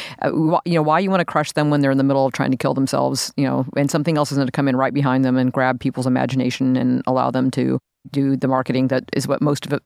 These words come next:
it gets funded by anyway. I mean, it's, it's interesting 'cause I don't know how much of this is actually consumer harm. I, I don't think we've seen a lot of actual evidence to that, but there's certainly a lot of consumer entertainment going on around this. Um, but I don't want it to necessarily be in the Senate.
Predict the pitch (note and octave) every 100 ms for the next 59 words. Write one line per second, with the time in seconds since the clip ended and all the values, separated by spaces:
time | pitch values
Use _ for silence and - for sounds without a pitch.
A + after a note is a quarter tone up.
0 | - B2 - B2+ C#3+ C#3 B2+ B2+ B2+ C3
1 | C3 G2 - - C#3 C#3 C#3+ - - C#3
2 | - - C#3+ - D3+ C3 C#3 C3+ D3 D#3+
3 | D#3+ D3 C#3+ C3+ C3+ B2 B2+ - C3 C3
4 | C3 C3+ A#2+ - E3 C3+ E3 G3 - C#3
5 | - C#3 C#3 - C#3 B2+ C#3+ C3 B2+ B2
6 | B2 B2 - - - - C3 B2+ B2+ B2+
7 | A2+ G2+ - - - - C#3 C#3+ D3 -
8 | C3+ D3 C#3 C3 B2+ - B2+ B2+ B2 B2
9 | A#2 - B2+ - - A2+ A#2+ A2+ A#2 -
10 | B2+ B2 B2 A#2+ - - C3 B2+ C3 C#3
11 | C3+ E3 E3+ D#3+ C#3+ D3+ D3+ - D3+ C#3+
12 | C3+ B2 - C3 -